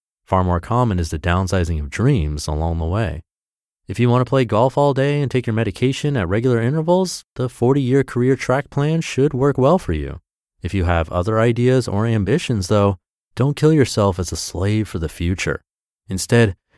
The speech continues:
go and figure out where you want to travel and do something about it. Four important questions to ask yourself. One,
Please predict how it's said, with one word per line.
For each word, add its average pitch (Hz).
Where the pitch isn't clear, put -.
go 120
and 139
figure 120
out 98
where 98
you 123
want 113
to 92
travel 95
and 110
do 101
something 78
about 67
it. 69
Four 101
important 90
questions 80
to 69
ask 82
yourself. 76
One, 120